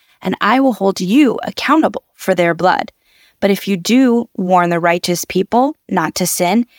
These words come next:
and they do not sin, they will surely live because they took warning, and you will have saved yourself. The hand of the Lord was on me there, and he said to me, "Get up and go out to the plain, and there I will speak to you."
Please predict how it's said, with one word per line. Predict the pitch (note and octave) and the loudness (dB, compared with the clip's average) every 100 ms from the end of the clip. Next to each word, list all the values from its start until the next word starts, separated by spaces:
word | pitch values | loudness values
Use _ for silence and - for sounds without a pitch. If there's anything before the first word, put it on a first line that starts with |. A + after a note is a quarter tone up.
| _ | _
and | - F#3+ | -2 -2
they | F3+ | -2
do | F#3 | 0
not | F#3+ C#4+ - | 2 0 -2
sin, | - G#3+ G#3 G3+ _ _ - | -2 0 0 -2 _ _ -2
they | G#3+ | 0
will | G3+ | 0
surely | G3 - G3+ A3+ C4+ | -2 0 0 2 2
live | C4 C#4 F#3+ - | 4 2 0 -2
because | G#3 - F#3+ | -8 -4 -2
they | F#3+ | -4
took | - G3+ - | -2 -4 -2
warning, | F#3+ C4 A3+ - G3+ - | 2 2 2 -4 -10 -4
and | F#3 | -2
you | F3+ B3 A#3+ | 0 0 2
will | F3 | 0
have | E3 - | -2 -4
saved | - F#3 F3+ | -2 -2 -2
yourself. | F3 E3+ G3 G3 G3+ - - _ _ _ - _ | -6 -2 0 0 -4 -16 -20 _ _ _ -20 _
The | - | -4
hand | F3+ A#3+ C4+ | 0 4 4
of | C4+ | 4
the | C4+ | 2
Lord | C4 G#3 F3 | 2 2 0
was | F3 - | -2 0
on | F#3+ G3 | 0 2
me | G3 | 0
there, | F3+ E3+ E3+ G3+ - | 0 0 0 -4 -4
and | F#3+ | -4
he | F3+ G#3 | -2 -2
said | - B3 - | 0 0 0
to | F#3+ | -2
me, | F3 E3+ - _ _ | -2 -2 -8 _ _
"Get | - G#3+ | 0 2
up | A#3+ - | 2 0
and | F#3+ | 0
go | F#3+ F#3+ - | 2 0 2
out | A#3 - | 0 0
to | B3+ | -2
the | B3+ | -2
plain, | - G#3+ F#3 E3+ G3 | -2 -2 -2 -4 -6
and | F#3+ F3 | -6 -2
there | G#3 A3+ - - | 0 2 0 -2
I | F3+ | -2
will | F3 | 0
speak | F3 - F3+ - | -4 -6 -8 -6
to | G3+ | -8
you." | - | -6